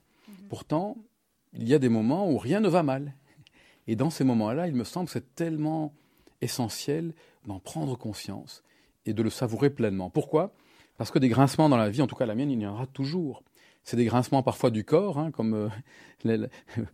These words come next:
vous les médecins, vous le savez, notre corps qui grince, la santé qui se détériore, mais aussi des grincements relationnels, des grincements au niveau du boulot. Il y a toujours des choses qui, à un moment, n'iront pas. Et dans ces moments-là, ça devient un peu plus difficile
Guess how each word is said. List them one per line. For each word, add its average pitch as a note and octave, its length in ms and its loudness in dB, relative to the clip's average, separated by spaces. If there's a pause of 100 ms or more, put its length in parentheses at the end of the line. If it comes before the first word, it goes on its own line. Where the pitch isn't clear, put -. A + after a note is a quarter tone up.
(160)
vous A2+ 120 4
les B2+ 80 8
médecins, A#2 280 2
vous A2+ 80 0
le G#2 40 0
savez, G3 300 2
notre B2 240 0
corps F3+ 280 0
qui B2+ 120 -2
grince, F3 420 -4
la G#2 100 -4
santé C3 340 -2
qui C3+ 60 -8
se A#2+ 40 -8
détériore, B2 400 -2
mais C#3 80 0
aussi A#2+ 200 -4
des B2+ 100 2
grincements A#2 420 -2 (320)
relationnels, D#3+ 760 -2 (280)
des G#2+ 100 -4
grincements G#2+ 280 -6
au A2 40 -2
niveau G#2 200 -4
du G2 100 -10
boulot. D3+ 480 -2 (420)
Il C3+ 60 -4
y C#3 40 -2
a C#3 40 -8
toujours E3 320 -6
des C3 100 -2
choses C#3+ 520 -6 (520)
qui, - 160 -10
à - 120 -8
un - 20 -2
moment, C#3 240 0
n'iront G#2 300 -2
pas. - 200 -16 (540)
Et A#2+ 100 -4
dans D#3+ 200 0
ces F#3+ 140 -6
moments-là, B2+ 520 0
ça - 140 -8
devient B2 180 -2
un D#3 120 0
peu A3+ 140 -2
plus D#3 160 -6
difficile G#3 800 -8